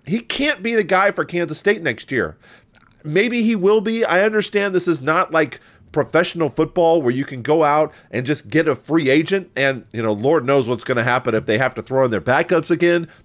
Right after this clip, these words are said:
Kansas State came in with the next play <laughs> and Jaron Lewis threw it boink right to the guys in green and yellow. And it was ball game, icing the game on a Baylor interception. So we know that Will Howard, can Will Howard develop at this point? We've seen a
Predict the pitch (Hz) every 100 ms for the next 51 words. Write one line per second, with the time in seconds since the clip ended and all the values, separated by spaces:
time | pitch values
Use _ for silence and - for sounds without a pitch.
0 | _ - 143 143 139 151 - 147 143 127
1 | 113 127 - - 147 160 165 - 165 -
2 | - 151 147 131 139 135 - - - -
3 | 139 156 139 - 117 143 440 453 - 123
4 | 156 185 - 185 185 180 175 160 117 151
5 | 160 131 127 208 220 220 214 - - 131
6 | 135 131 135 127 123 120 101 82 175 202
7 | 185 185 156 156 151 135 143 139 120 135
8 | 135 131 107 104 185 170 - 160 143 147
9 | 147 147 202 214 202 - - 120 151 -
10 | 143 165 156 160 156 151 - - _ -
11 | 69 - _ - _ _ _ - 165 180
12 | 185 165 175 180 131 123 156 170 180 180
13 | 175 185 185 135 131 - 170 175 151